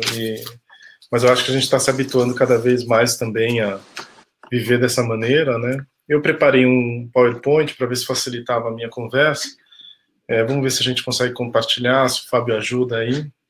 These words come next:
porque eu não consegui. Mas, de qualquer maneira, eu acho que eu posso também ir contando passo a passo.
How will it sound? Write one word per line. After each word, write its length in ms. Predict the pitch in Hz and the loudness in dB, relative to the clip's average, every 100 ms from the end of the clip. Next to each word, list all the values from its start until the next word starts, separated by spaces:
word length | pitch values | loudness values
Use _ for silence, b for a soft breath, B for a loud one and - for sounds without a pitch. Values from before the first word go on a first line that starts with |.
| - | -20
porque 220 | - - | -8 -2
eu 60 | 127 | -2
não 80 | 131 | 0
consegui. 600 | 147 143 151 110 104 - | -2 -2 -4 -4 -6 -6
Mas, 140 | 151 165 | -4 -4
de 60 | |
qualquer 220 | - 185 | -2 0
maneira, 320 | 170 135 143 143 | 2 2 2 2
eu 80 | |
acho 200 | 131 131 | 4 2
que 60 | - | 2
eu 80 | 127 | 0
posso 340 | 123 123 - | 0 0 -2
também 340 | 117 107 113 113 | -2 -2 -2 -2
ir 20 | |
contando 440 | - 110 117 110 | -6 -4 -4 -4
passo 280 | - 107 - | -2 0 -2
a 40 | |
passo. 480 | 95 107 135 - - | 0 2 2 0 -2